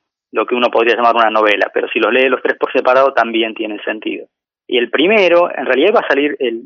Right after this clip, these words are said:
yo pensaba que el libro, eh, alcanzaba con La Emperatriz de la Nigromancia, pero cuando voy de Javier Doello, que él me lo, me lo presenta en forma de libro con el programa para armar página a página,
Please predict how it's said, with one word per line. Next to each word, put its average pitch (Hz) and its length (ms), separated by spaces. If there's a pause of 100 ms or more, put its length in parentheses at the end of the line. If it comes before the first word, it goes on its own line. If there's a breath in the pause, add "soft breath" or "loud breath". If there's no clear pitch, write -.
yo 160 120
pensaba 151 340
que 117 80
el 113 120
libro, 156 440
eh, 113 300
alcanzaba 120 580
con 110 140
La 107 60
Emperatriz 107 440
de 110 80
la 104 100
Nigromancia, 104 720 (400)
pero 110 200
cuando 110 580
voy 135 200
de 127 100
Javier 139 300
Doello, 147 540
que 113 220
él 120 140
me 113 80
lo, 107 300 (400)
me 110 140
lo 110 160
presenta 131 680
en 117 80
forma 120 320
de 113 80
libro 120 380
con 107 200
el 104 280
programa 120 640 (100)
para 107 120
armar 110 300
página 123 340
a - 40
página, 160 480